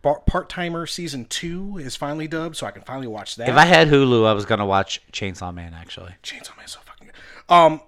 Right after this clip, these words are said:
Speaker 1: as far as the manga,
Speaker 2: Because a buddy of mine at work was telling me about it.
Speaker 1: Yeah, as far as the manga, I love the manga.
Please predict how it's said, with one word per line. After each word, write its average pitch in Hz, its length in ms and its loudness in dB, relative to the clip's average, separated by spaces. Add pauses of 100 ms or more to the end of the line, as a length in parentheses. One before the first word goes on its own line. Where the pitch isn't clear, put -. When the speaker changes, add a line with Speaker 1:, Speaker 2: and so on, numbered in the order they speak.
(260)
Speaker 1:
as 147 140 -4
far 180 200 -2
as 143 100 -2
the 113 80 -10
manga, 117 140 -8
Speaker 2:
Because 147 120 2
a 131 60 2
buddy 139 240 6
of 127 60 2
mine 123 160 2
at 104 100 -4
work 104 240 -4
was 90 100 -16
telling 95 240 -8
me 92 60 -12
about 90 240 -14
it. 95 100 -20 (180)
Speaker 1:
Yeah, 110 120 -14
as - 100 -16
far 170 140 -2
as - 80 -4
the 262 60 -10
manga, 120 320 -10
I 120 120 -12
love 113 320 -14
the - 80 -20
manga. - 400 -16